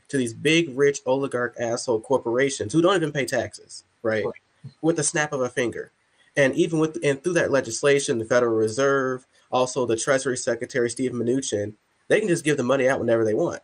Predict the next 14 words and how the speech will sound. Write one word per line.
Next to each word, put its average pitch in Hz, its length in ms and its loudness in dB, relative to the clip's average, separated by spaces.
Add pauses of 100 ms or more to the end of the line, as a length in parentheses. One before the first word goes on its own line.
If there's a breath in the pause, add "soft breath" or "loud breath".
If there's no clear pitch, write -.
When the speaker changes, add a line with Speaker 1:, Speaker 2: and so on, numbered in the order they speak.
Speaker 1:
because 131 300 -2
they 127 80 -2
use 143 200 -4
the 117 80 -4
same 170 400 -2
tools 165 580 -4
under 147 220 -2
the - 60 -14
two 160 180 -2
thousand 127 400 -2
eight, 120 200 -2 (240 soft breath)
uh, 110 140 2
financial 135 480 2
crisis 107 640 -2